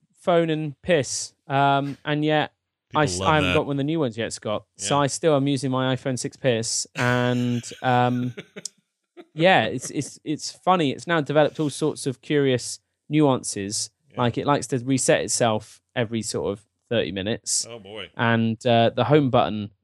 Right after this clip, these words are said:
Speaker 1: just kind of engages. So suddenly Siri pops up, and I'm like, "Oh, hi, hi, Siri.
Speaker 2: Yeah.
Speaker 1: Sorry, no, I, you know, that's the piss, not me.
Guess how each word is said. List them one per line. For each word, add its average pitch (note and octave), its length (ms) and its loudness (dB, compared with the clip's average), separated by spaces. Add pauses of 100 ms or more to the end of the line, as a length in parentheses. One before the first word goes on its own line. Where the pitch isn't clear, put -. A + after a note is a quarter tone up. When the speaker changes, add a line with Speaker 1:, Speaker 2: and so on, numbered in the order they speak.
(100)
Speaker 1:
just - 240 -8
kind A#2 200 0
of A2+ 60 0
engages. A2+ 760 -2 (160)
So - 140 -6
suddenly A#2+ 300 0
Siri B2 320 0
pops - 320 -4
up, A2 220 -2 (160)
and A2+ 120 -8
I'm G#2 100 -4
like, A2 180 -2
"Oh, E3+ 300 4 (280)
hi, D3 160 -4 (100)
hi, D3 120 0
Siri. B2+ 480 -2
Speaker 2:
Yeah. G#2+ 280 -16
Speaker 1:
Sorry, B2 280 2
no, B2 140 4
I, A#2+ 140 4 (360)
you B2 120 -4
know, A2 140 0
that's A#2+ 220 0
the - 60 -10
piss, B2 320 2
not A#2+ 140 -2
me. A2 240 -2